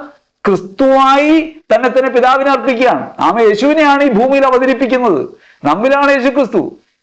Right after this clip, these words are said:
അപ്പൊ നമ്മിൽ യേശു ക്രിസ്തു ഉണ്ടെന്ന പരമാർത്ഥം തിരിച്ചറിഞ്ഞ് വിശുദ്ധ കുർബാനയിൽ നമ്മെ തന്നെ പിതാവിന്റെ കരങ്ങളിലേക്ക് ബലിയായി അർപ്പിച്ച് അഖില ലോകത്തിനും രക്ഷയുണ്ടാകാനും അഖില ലോകവും സമാധാനം അനുഭവിക്കാനും പ്രാർത്ഥിക്കേണ്ട നാം ദൈവത്തെ അന്വേഷിച്ച്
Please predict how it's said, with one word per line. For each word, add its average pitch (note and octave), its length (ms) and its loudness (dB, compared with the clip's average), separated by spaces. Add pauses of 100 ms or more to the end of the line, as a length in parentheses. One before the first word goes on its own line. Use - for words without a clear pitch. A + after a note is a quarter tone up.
(200)
അപ്പൊ A#3 140 -2
നമ്മിൽ B3 720 0
യേശു B3+ 220 2
ക്രിസ്തു C4 300 -4
ഉണ്ടെന്ന B3+ 320 0
പരമാർത്ഥം A3+ 640 0
തിരിച്ചറിഞ്ഞ് G#3 720 0 (800)
വിശുദ്ധ F#3+ 320 0
കുർബാനയിൽ A#3+ 580 2
നമ്മെ A#3+ 320 -2
തന്നെ B3 260 -2
പിതാവിന്റെ A#3 480 0
കരങ്ങളിലേക്ക് A3+ 540 0
ബലിയായി A#3+ 460 2
അർപ്പിച്ച് G3 760 0 (220)
അഖില E3+ 280 0
ലോകത്തിനും C4 580 2
രക്ഷയുണ്ടാകാനും G#3+ 1000 0 (220)
അഖില F3+ 260 0
ലോകവും B3+ 460 2
സമാധാനം A3+ 720 0
അനുഭവിക്കാനും A#3 720 0
പ്രാർത്ഥിക്കേണ്ട G3 580 0
നാം D3+ 420 0
ദൈവത്തെ A#3 320 2
അന്വേഷിച്ച് G#3+ 840 0